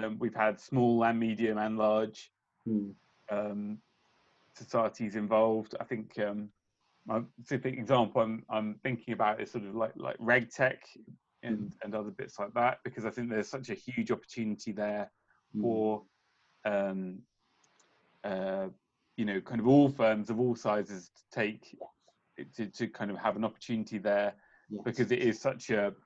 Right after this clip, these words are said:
Speaker 1: a big part of their activity to report to the regulators about their activities.
Speaker 2: Yes.
Speaker 1: Um, so how you sort of streamline that could be quite powerful.
Speaker 2: I guess that, that probably focus on RegTech as a kind of an idea probably dovetails quite neatly with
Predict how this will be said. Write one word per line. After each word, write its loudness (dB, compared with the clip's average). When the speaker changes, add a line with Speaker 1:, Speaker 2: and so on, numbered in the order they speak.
Speaker 1:
a 0
big 4
part 2
of -6
their 2
activity -6
to -10
report 0
to -6
the -4
regulators -2
about 0
their 4
activities. -4
Speaker 2:
Yes. -8
Speaker 1:
Um, 4
so -2
how 4
you 4
sort -4
of -8
streamline 0
that -4
could -8
be -2
quite -2
powerful. 0
Speaker 2:
I -8
guess 2
that, 2
that 4
probably 2
focus -2
on 0
RegTech -2
as -6
a 0
kind -4
of -4
an 2
idea 2
probably 0
dovetails 0
quite -2
neatly 2
with 0